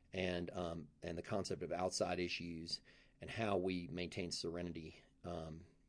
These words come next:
you know, especially people with only a few days or maybe only a few years of sobriety, you know, um, and how, how that works. So, um, before I get going in depth on that, you know, just real quickly, um,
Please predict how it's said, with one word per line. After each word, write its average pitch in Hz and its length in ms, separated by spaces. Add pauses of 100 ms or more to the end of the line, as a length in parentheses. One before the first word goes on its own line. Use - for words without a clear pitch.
(200)
you 98 100
know, 82 280
especially 107 520 (840)
people 104 280
with 95 180 (340)
only 101 300
a 92 60
few 107 180
days 110 420
or 92 60
maybe 101 260
only 101 220
a 87 60
few 101 160
years 101 420
of 90 100
sobriety, 85 600 (220)
you 90 120
know, 87 300
um, 85 380
and 90 120
how, 90 320 (360)
how 87 160
that 82 160
works. 92 340
So, 90 260 (720)
um, 90 180
before 127 300
I 120 60
get 104 180
going 104 520
in 95 160
depth 110 320
on 92 160
that, 87 240 (1300)
you 95 80
know, 92 140
just 90 200
real 98 180
quickly, 95 560 (200)
um, 85 380